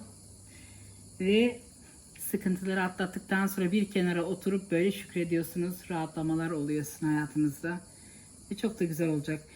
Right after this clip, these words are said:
Esmer bir bayan var. Buna çok dikkat edin. Kuyruğu uzamış, yalan söylüyor. İnsanları kötü niyette etkilemeye çalışıyor.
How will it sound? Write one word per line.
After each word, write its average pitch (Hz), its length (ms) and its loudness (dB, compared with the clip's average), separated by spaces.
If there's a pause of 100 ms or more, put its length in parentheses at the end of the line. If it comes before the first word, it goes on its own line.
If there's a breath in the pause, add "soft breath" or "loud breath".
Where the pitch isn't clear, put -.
(300 loud breath)
Esmer 226 480 10
bir 208 140 6
bayan 214 320 10
var. 214 160 6
Buna 220 160 8
çok 240 200 2
dikkat 220 240 4
edin. 208 220 6
Kuyruğu 214 320 6
uzamış, 208 400 6
yalan 190 260 4
söylüyor. 180 580 4 (580 loud breath)
İnsanları 226 540 8
kötü 269 240 8
niyette 185 400 6
etkilemeye 196 760 6
çalışıyor. 175 640 0